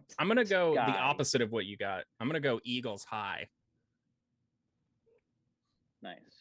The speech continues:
Speaker 1: Jason.
Speaker 2: So I don't know if you, if you, I saw that. Yep. I got it. If
Speaker 1: Cool.
Speaker 2: I don't know if you watched any of the Lions game against the
Speaker 1: Nope.
Speaker 2: Cardinals.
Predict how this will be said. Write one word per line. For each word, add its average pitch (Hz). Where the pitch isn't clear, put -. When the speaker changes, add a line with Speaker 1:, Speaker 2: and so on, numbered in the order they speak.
Speaker 1:
Jason. 85
Speaker 2:
So 131
I 147
don't 208
know 170
if 143
you, 156
if 147
you, 160
I 120
saw 107
that. 98
Yep. 123
I 113
got 95
it. -
If 135
Speaker 1:
Cool. 110
Speaker 2:
I 147
don't 185
know 196
if -
you 165
watched 131
any 131
of 117
the 120
Lions 110
game 143
against 113
the 107
Speaker 1:
Nope. 151
Speaker 2:
Cardinals. 131